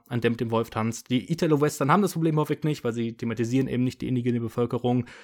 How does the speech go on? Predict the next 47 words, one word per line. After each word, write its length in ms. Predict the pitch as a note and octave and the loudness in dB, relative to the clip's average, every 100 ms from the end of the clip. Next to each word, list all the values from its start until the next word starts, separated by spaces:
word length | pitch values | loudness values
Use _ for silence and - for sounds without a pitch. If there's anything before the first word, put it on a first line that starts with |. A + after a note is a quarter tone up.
| - - | -20 -4
Aber, 520 | A2+ A#2+ A#2 A2 A2+ A2+ | 0 2 2 2 2 0
ähm, 300 | G#2+ G#2 - _ - | -2 -2 -6 _ -8
ja, 140 | - - - | -8 -10 -6
deswegen, 280 | B2+ A#2+ B2 | -2 0 0
das 120 | C3+ | 0
macht 120 | D3 | 0
für 60 | C#3+ | 2
mich 220 | C#3+ - | 2 4
Der 100 | D3 | 2
mit 80 | C#3+ | 4
dem 100 | C3 | 6
Wolf 180 | C3+ | 4
tanzt 320 | - B2+ B2+ - | 4 0 0 0
tatsächlich 340 | B2+ B2+ C3+ | 0 0 -2
den 100 | C3 | 0
besten 300 | D3 - C#3 | -2 -2 0
Western. 420 | B2+ - B2+ C3 - - - _ | 0 0 0 0 -4 -14 -20 _
Aber 460 | A#2 A#2 A2+ A2 A2 | 2 4 4 0 0
es 100 | - | -2
ist, 340 | B2 - - - | -4 -4 -8 0
es 100 | - | 2
gibt 120 | - | 6
viele 180 | D3+ A2+ | 4 4
gute 200 | A2+ A2+ | 0 0
Western 380 | A#2 - B2+ | -2 0 -2
und 100 | A#2 | -2
deswegen, 240 | A#2 - B2+ | -4 -4 -4
ich 80 | B2 | 0
freue 140 | A2+ | 0
mich 120 | A2 | 0
auch 60 | G#2+ | -4
schon 120 | A#2 | -6
das 160 | A2 B2 | -6 -6
Video, 260 | A#2+ B2 - | -2 -4 -4
auf 80 | A2+ | -6
das 180 | A#2+ | -4
Video 220 | C3 B2 B2 | -4 -2 0
mit 160 | A#2+ | 0
den, 160 | A#2+ A#2+ | 0 -2
äh, 100 | A#2 | -2
besten 320 | A#2+ - A#2+ | -6 -4 -4
Western 400 | A#2 - A#2+ B2 - - - - | -2 0 0 0 -4 -20 -20 -2
aller 240 | E3+ F#3+ | 2 2
Zeiten. 400 | F3 D3 D3 D#3 | 4 4 4 2
Aber 240 | C#3+ A#2 A#2+ | 0 0 2
das 180 | A2+ | 0
wird, 120 | - | -2